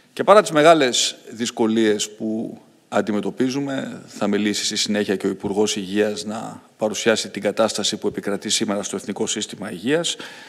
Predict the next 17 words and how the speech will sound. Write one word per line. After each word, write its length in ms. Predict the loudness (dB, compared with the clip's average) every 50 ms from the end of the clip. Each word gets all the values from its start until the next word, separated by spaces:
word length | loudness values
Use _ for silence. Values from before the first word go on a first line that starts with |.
| -20 -20 -20 -20 -20 -20 _ -4
η 100 | -2 0
πολιτική 480 | 2 2 2 0 -2 -4 0 0 2
μας, 260 | 2 4 2 2 0
τουλάχιστον 680 | 0 0 2 4 4 2 2 -2 -2 2 2 2 0 -2 -2
ως 220 | 2 2 2 2 2
προς 180 | -2 -4 -4
τους 160 | -4 -4 -2
εμβολιασμούς, 960 | 0 2 2 4 4 4 4 4 2 2 2 2 2 2 0 -2 -4 -8 -8 -12 -16 _ -18
ε, 60 | -10
τον 140 | -6 -2 0
τελευταίο 400 | 2 2 2 0 0 2 2 2
μήνα, 220 | 2 2 2 0 2
φαίνεται 600 | 4 4 4 4 2 0 0 -2 -2 -4 -8 -6
να 200 | 0 2 4 4
αποδίδει. 580 | 4 4 4 2 0 2 0 0 -2 -4 -10 -16 -18 -20 -20 -20 -20 -20 -20 -20 -20 _ _ _ _ -6
Ε, 140 | -2 0 0 0 0
ήδη 500 | 2 2 4 4 2 0 -2 -4 -4